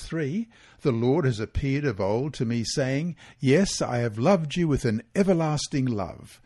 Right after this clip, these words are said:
Therefore, with loving kindness, I have drawn you.'" And Psalm one hundred and three, verse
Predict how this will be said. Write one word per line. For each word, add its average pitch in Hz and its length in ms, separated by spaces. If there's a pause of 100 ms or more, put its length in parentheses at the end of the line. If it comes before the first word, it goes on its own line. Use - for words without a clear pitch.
(260)
Therefore, 156 460
with 139 180
loving 143 380
kindness, 110 560 (400)
I 123 200
have 123 200
drawn 139 360
you.'" 85 260 (500)
And 165 120
Psalm 131 440
one 107 160
hundred 113 260
and 123 100
three, 165 360
verse 104 240